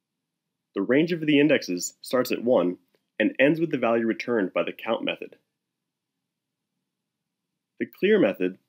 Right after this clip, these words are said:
allows you to remove all items from the collection.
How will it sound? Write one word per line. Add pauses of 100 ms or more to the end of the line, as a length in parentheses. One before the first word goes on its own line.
(180)
allows
you
to
remove (120)
all
items
from
the
collection.